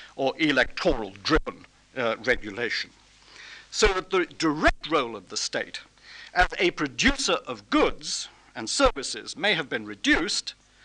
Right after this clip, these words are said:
but the role of the state as a regulator in other areas has actually been increased. This is why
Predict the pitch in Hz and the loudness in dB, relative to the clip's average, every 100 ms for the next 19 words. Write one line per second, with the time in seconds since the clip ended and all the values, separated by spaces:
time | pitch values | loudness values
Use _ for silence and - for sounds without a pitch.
0 | - - 147 151 190 - 190 135 135 - | -12 -6 -4 2 2 2 -2 -4 -8 -4
1 | - 277 135 - - _ _ - - - | 2 2 2 -12 -16 _ _ -20 -16 0
2 | 165 143 131 147 196 - 180 170 160 151 | 0 2 0 2 2 2 0 0 0 -2
3 | 117 123 208 220 123 107 101 95 - - | -6 -2 0 2 0 -4 -8 -12 -12 -12
4 | - 160 117 - 117 127 113 110 104 - | -4 0 0 -2 -8 -8 -8 -14 -6 0
5 | 170 - - - - - - - - - | 2 0 -6 -12 -16 -20 -20 -10 -2 0
6 | 170 185 | 4 4